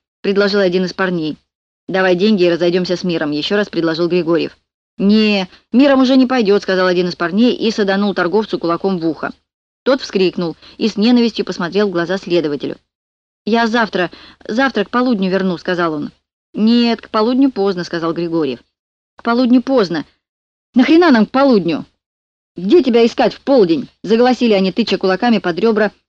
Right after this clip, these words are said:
проштрафившегося продавца. «Сам видишь, обстоятельства изменились. Покупатели говорят, завтра поздно. Говорят, надо прямо сейчас». «А ты чего? Ты чего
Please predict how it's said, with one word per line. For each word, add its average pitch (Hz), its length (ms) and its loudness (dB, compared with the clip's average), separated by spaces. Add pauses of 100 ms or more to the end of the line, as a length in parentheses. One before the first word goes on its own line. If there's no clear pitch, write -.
проштрафившегося 208 920 -2
продавца. 185 600 -4 (800)
«Сам 302 300 2
видишь, 170 340 0 (360)
обстоятельства 226 720 0
изменились. 180 500 -2
Покупатели 226 480 -2
говорят, 196 340 0
завтра 208 300 -4
поздно. 175 420 -4 (200)
Говорят, 233 340 0
надо 220 180 0
прямо 208 260 -2
сейчас». 175 480 -6 (640)
«А 233 140 0
ты 285 140 0
чего? 208 380 0
Ты 302 180 -2
чего 220 360 0